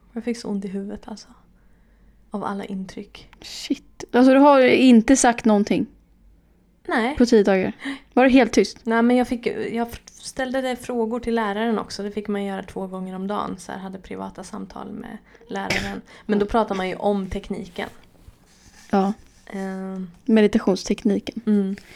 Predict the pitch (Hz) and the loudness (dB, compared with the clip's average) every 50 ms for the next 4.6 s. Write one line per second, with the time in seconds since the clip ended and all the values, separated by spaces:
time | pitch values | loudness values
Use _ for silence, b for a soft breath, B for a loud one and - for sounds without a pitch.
0 | B B B B B B B B - - - - 294 302 294 240 - - - _ | B B B B B B B B -6 -4 2 4 6 6 6 6 2 -2 -10 _
1 | _ _ - - - B B B B B B B B _ _ _ _ _ _ _ | _ _ -12 -10 -10 B B B B B B B B _ _ _ _ _ _ _
2 | - 196 190 190 190 190 175 - _ _ _ _ _ _ _ _ _ _ _ _ | -10 -8 -8 -6 -6 -6 -8 -10 _ _ _ _ _ _ _ _ _ _ _ _
3 | - 226 208 196 - - - _ _ _ _ - - 254 269 254 233 - 262 247 | 0 2 2 2 0 -2 -8 _ _ _ _ -8 -4 -2 0 0 0 0 0 0
4 | 220 208 220 247 269 208 180 180 180 190 208 220 | 2 2 0 0 0 0 0 0 0 -2 -2 -4